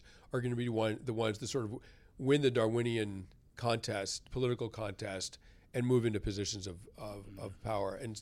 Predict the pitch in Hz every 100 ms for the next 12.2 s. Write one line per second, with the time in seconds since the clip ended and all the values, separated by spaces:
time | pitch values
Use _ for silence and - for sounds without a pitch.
0 | - - 123 113 - - - - - -
1 | - - - 143 160 160 143 147 135 131
2 | 165 147 123 156 175 143 110 104 98 104
3 | - - - - 117 101 120 113 110 110
4 | 104 - - - - - - 127 117 -
5 | 165 165 - - - - - - 123 117
6 | 113 139 120 - 165 156 135 131 117 113
7 | 131 127 117 107 110 110 110 107 104 -
8 | 120 92 - 104 110 113 143 135 120 131
9 | 123 107 - 139 - 110 120 104 110 104
10 | - - - 113 131 123 123 135 - 196
11 | 208 - - - - - 131 113 - 175
12 | 160